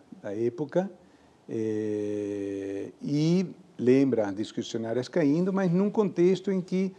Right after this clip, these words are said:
uma série de outras rubricas também cresciam zero. O salário mínimo estava estável em termos reais, despesas com saúde e educação também estável. Agora nós temos o total aumentando,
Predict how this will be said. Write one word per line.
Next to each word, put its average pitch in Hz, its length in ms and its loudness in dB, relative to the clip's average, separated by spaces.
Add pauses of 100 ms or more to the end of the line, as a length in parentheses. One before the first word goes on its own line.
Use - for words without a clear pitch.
(240)
uma 160 220 2
série 202 400 4
de 135 160 2
outras 120 340 0
rubricas 135 500 0
também 175 380 2
cresciam 208 420 -2
zero. 139 400 2 (400)
O - 60 -20
salário 127 420 4
mínimo 123 360 2
estava 117 240 0
estável 120 400 0
em 113 60 -6
termos 135 280 -2
reais, 156 460 0 (280)
despesas 123 460 -2
com 120 160 -8
saúde 113 340 -4
e 110 40 -2
educação 107 500 -6
também 110 240 -6
estável. 147 360 -4 (440)
Agora 160 360 6
nós 180 220 2
temos 131 340 2
o 123 80 2
total 117 580 -2 (120)
aumentando, 156 960 2